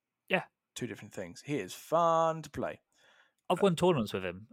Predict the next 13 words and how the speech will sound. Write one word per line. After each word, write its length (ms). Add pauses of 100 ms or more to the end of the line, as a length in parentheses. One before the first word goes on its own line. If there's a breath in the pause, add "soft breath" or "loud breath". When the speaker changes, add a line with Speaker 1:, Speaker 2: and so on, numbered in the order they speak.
(160)
Speaker 1:
like, 320
in 440
double 200
bounty 260
lists, 400
and 160
I 20
Speaker 2:
Yeah. 40
Speaker 1:
think 280
he's 380 (140)
very, 260
very 240
good. 240